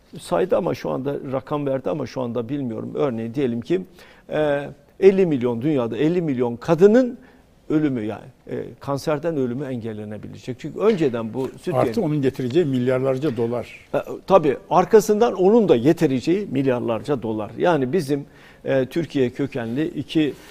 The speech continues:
Speaker 1: e, vatandaşımızın Almanya'da covid on dokuz aşısını bulması gibi. Yüz kırk milyar doların üzerinde Almanya'ya kazanç sağladılar. Yüz kırk milyar doların üzerinde.
Speaker 2: Evet.
Speaker 1: Şimdi Türkiye'nin artık, yani Türk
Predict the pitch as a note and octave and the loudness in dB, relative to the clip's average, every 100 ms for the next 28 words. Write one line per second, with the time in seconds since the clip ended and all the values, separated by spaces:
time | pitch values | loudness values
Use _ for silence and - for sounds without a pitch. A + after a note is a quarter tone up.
0 | - - A#2 C#3 D3 C3+ B2 - B2+ B2+ | -14 -8 0 0 0 -2 -2 -4 -6 -4
1 | D3+ C#3 C3+ C#3+ C#3+ B2+ A2 D3+ - E3+ | -4 0 0 2 0 0 0 -2 0 0
2 | C#3+ C#3+ D#3 B2 A#2 A2+ A#2+ C3+ - D3 | 0 0 -2 -2 -6 -6 -6 -6 -6 -6
3 | D3 B2 A#2 - A2 G#2 G#2+ G2+ - C#3 | -4 -4 -4 -8 -10 -10 -14 -16 -10 -6
4 | D#3 - A#3+ - D#3 C#3 C#3+ C3 B2+ B2 | -6 -4 -4 -4 -4 -2 -2 -2 -2 -2
5 | C3 C#3 A#2 A2+ B2 - B2 A#2+ C#3 A2+ | -4 -6 -6 -6 -6 -6 -6 -4 -4 -4
6 | A2+ B2+ B2 A2 A#2 - G#2+ G2+ F#2+ F2+ | -6 -6 -8 -8 -8 -8 -12 -12 -14 -16
7 | F#2+ - - - D3+ - F3+ - A2 G#2+ | -18 -20 -16 -6 -6 -4 -8 -6 -8 -8
8 | G#2+ G#2+ G#2 A2 G#2+ A2 G2+ - - - | -10 -12 -14 -14 -14 -16 -16 -20 -16 -2
9 | C3 A#3 A#3+ D3+ - - - - - C4+ | 0 2 4 4 2 -16 -20 -18 0 0
10 | B3+ - F#3 C3 C#3+ - - E3+ G#3 - | 2 4 4 4 -2 -8 -6 -4 -2 -2
11 | - - - - - - - - _ B2 | -4 -8 -14 -18 -18 -20 -20 -20 _ -4
12 | C3+ C3 - A#3 | -4 -8 -4 -4